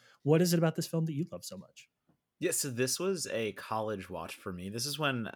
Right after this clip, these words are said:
Speaker 2: I think I've told, you know, my history many times outside of even my origin story on Certified Forgotten.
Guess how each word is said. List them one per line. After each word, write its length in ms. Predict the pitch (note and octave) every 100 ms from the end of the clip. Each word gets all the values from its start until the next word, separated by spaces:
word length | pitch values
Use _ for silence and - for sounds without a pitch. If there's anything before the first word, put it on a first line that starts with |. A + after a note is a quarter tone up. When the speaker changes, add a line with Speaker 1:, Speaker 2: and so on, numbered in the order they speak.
| -
Speaker 2:
I 260 | - G#2+
think 180 | A#2+ D3
I've 60 | C3+
told, 380 | - A#2+ A2 -
you 140 | B2+ C3
know, 200 | F#2+ F#2+ _
my 140 | A2+ A2
history 600 | G#2 A#2 - G2+ F#2+ F#2+
many 280 | G2 G2 G2
times 440 | - G#2+ G2 F#2+ -
outside 340 | G2+ - - F#2+
of 80 | F#2+
even 180 | F#2
my 120 | F#2 F2
origin 440 | E2 F2+ F#2 F2+
story 440 | - F2+ E2+ E2+
on 200 | E2+ D#2
Certified 360 | - F2+ - E2
Forgotten. 460 | G2+ C#3+ C3+ C3